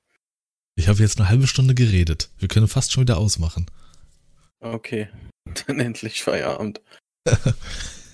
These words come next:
Speaker 2: Tja, ich überlege gerade, was, äh,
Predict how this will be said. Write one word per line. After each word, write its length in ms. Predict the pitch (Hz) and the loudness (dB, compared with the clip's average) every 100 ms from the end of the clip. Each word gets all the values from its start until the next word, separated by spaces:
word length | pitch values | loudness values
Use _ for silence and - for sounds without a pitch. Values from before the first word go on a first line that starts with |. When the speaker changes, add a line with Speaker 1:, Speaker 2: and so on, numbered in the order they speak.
| - - _ _ _ _ _ _ | -20 -20 _ _ _ _ _ _
Speaker 2:
Tja, 220 | - 113 | -10 -6
ich 180 | 127 - | -6 -6
überlege 480 | 98 113 120 151 - | -4 0 2 0 0
gerade, 400 | 113 101 110 110 | -4 -4 -4 -2
was, 340 | 110 - - | -4 -2 -6
äh, 540 | - 80 110 117 117 | -6 -4 -2 -2 -4